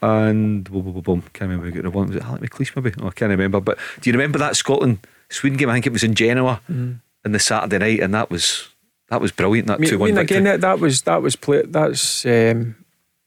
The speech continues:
Speaker 2: you're eleven, twelve year old at that stage, and, and that's when teams are starting to become interested in you, and then you're looking at guys, and you're starting to think, Mark, about, "Oh, I would love to play with Scotland," and, and you looked at the guys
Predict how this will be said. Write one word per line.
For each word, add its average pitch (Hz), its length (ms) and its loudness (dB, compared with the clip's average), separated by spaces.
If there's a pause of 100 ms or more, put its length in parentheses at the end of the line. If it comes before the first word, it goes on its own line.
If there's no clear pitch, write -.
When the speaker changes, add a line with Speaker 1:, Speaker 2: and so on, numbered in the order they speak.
(260)
Speaker 2:
you're 131 200 0
eleven, 123 360 4
twelve 123 260 2
year 120 140 4
old 127 200 4
at 135 60 2
that 131 240 2
stage, 127 380 2
and, 117 180 -2
and 123 180 -4
that's 131 280 0
when 117 180 0 (100)
teams 135 280 2
are 120 40 4
starting 135 300 0
to 131 60 -2
become 120 320 0
interested 127 680 0
in 127 160 2
you, 127 140 2
and 120 120 0
then 120 180 4
you're 120 100 4
looking 135 300 2
at 131 180 -6
guys, 123 400 2
and 110 200 -2 (680)
you're 123 100 -2
starting 127 300 0
to 139 80 0
think, 131 300 0 (160)
Mark, 131 260 0
about, 123 300 2 (960)
"Oh, 139 60 -4
I 131 200 2
would 113 140 0
love 113 220 0
to 123 100 0
play 123 240 0
with 117 120 0
Scotland," 131 560 2
and, 117 180 -4
and 120 520 -6
you 139 140 -10
looked 135 240 -2
at - 80 -6
the 131 160 2
guys 123 560 0